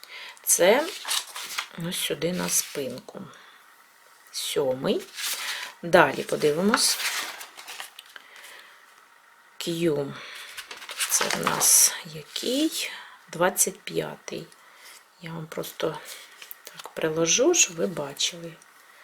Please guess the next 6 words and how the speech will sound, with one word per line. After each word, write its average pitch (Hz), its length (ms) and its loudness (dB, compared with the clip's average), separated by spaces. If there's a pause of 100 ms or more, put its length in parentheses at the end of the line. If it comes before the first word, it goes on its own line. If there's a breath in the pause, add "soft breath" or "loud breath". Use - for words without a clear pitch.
(340 loud breath)
Ось 214 240 2
так - 360 -8
це - 160 -12 (100)
буде. 190 340 2 (3500)
Ось 185 180 -8
так. - 400 -14